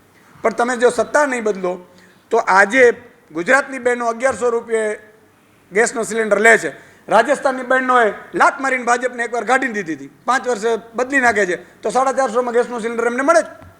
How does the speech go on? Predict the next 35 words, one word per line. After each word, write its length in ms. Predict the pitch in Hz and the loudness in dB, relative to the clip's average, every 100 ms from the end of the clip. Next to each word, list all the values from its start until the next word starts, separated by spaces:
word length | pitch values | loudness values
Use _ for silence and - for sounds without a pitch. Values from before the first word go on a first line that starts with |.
| _ _ _ _ _ - - | _ _ _ _ _ -20 -2
તમે 260 | 220 277 285 | 2 2 2
જુઓ 180 | 294 | 2
રાજસ્થાનમાં 640 | 269 240 277 269 277 262 254 | 2 2 0 -2 -2 -2 -2
એફ 120 | 262 | 0
આર 100 | 240 | -2
સી 120 | 254 | -4
નિયુક્ત 320 | 247 254 - | -6 -8 -8
થઈ, 300 | 214 247 202 - - - | -2 0 0 -8 -20 -6
રાજસ્થાનમાં 680 | 156 214 277 247 269 254 247 | 0 2 2 -2 -4 -4 0
વાલી 200 | 233 240 | 0 0
મંડળના 340 | 247 247 247 247 | -4 -4 -2 0
સભ્યો 320 | 240 240 269 | -2 0 2
છે 120 | 311 | 4
એફ 400 | 254 - 226 220 | 2 -2 -8 -4
આર 80 | 226 | -4
સીમાં, 260 | 202 196 - - _ _ _ _ - | -6 -10 -12 -20 _ _ _ _ -6
અહીંયા 200 | 202 285 | 2 4
વાલીઓએ 420 | 262 269 285 277 | 6 4 4 4
ફરીથી 680 | 254 240 320 311 302 254 - - _ _ 196 | 4 2 0 2 0 -2 -12 -20 _ _ -4
મધ્યમ 380 | 226 226 269 | 0 2 2
વર્ગ 180 | 262 262 | 2 2
એટલે 180 | 254 247 | 2 2
આપણે 220 | 233 254 | 0 -2
શું 120 | 247 | -4
કહીએ 120 | 262 226 | -2 -4
સિટી 360 | 233 226 247 | -4 -8 0
આવે 200 | 240 233 | 2 2
એટલે 180 | 233 220 | -2 -4
એમ 120 | 226 | -4
કહે 260 | 214 180 - - _ _ _ | -2 -2 -4 -16 _ _ _
કે 60 | - | -6
સિટીમાં 880 | - 277 294 285 269 247 208 - - | -2 -2 -2 2 6 6 4 0 -10
વિપક્ષ 340 | 220 - - - | -10 -8 -10 -6
કપાઈ 260 | 220 214 | -2 0
જશે 260 | 160 143 123 | 0 -6 -16